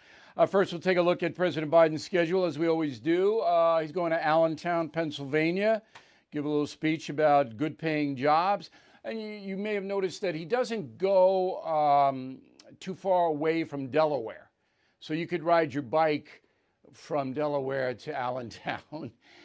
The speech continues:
He goes to Philly once in a while. He may go to Western Pennsylvania, but he stays, stays kinda close to home because he can pop from D C to Allentown and then back to Wilmington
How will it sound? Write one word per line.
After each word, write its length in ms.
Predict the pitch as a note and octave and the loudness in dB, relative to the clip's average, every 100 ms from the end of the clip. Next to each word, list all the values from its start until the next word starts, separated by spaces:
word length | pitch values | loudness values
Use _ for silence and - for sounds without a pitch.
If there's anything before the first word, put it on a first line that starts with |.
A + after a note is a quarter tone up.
| - - | -18 -10
He 160 | D4 | -2
goes 140 | A3 F#3 | -2 -2
to 80 | |
Philly 1120 | D#3+ E3+ F3 F3 F3 E3+ E3+ E3+ E3 D#3+ D#3+ E3 | -4 0 2 2 2 2 4 4 4 2 0 -2
once 240 | D#3+ D3+ | -4 -6
in 80 | E3+ | -8
a 40 | |
while. 300 | F3 E3+ E3 | -6 -2 0
He 100 | D#3+ | 0
may 220 | D3+ D#3+ D3 | 0 -2 -2
go 280 | D#3+ D#3+ | 0 2
to 100 | D#3 | 0
Western 500 | D3 C#3 D3+ - E3 | -2 -2 -4 -6 -12
Pennsylvania, 840 | C#3+ E3 D3+ D#3+ D3 D3+ D#3 D3+ D#3 | -8 -8 -8 -8 -4 -4 -2 -4 -4
but 100 | F3 | -6
he 80 | A3 | -10
stays, 500 | - F4+ E4 C#4 F4+ | -10 -8 -6 -8 -8
stays 300 | - A4 - | -4 -4 -4
kinda 240 | C#4+ C4 | -6 -6
close 300 | G#3+ G#3+ F#3+ | -4 -4 -2
to 60 | G#3 | -2
home 120 | G#3 | -2
because 360 | F#3 F#3+ F#3+ - _ _ _ _ _ | -4 -2 -4 -6 _ _ _ _ _
he 180 | E3+ | -8
can 220 | D#3+ F#3+ D#3+ | -2 -2 -4
pop 500 | - A3 A#3+ A#3 _ | -6 -4 -2 -4 _
from 240 | F3+ D#3 | -10 -8
D 220 | D#3+ G3 | -6 -6
C 340 | - G3 F3+ E3+ | -8 -8 -6 -4
to 100 | D#3+ | -4
Allentown 480 | F#3+ F#3+ D3 D#3 | -4 -4 -4 -4
and 120 | D3+ D3+ | -4 -4
then 100 | C#3 | -2
back 300 | D#3+ E3 - | 0 -2 -4
to 80 | |
Wilmington 840 | C#3+ D#3+ G3 F#3+ D3 A#2 B2+ A#2 | -4 -2 -2 -2 -4 -6 -10 -12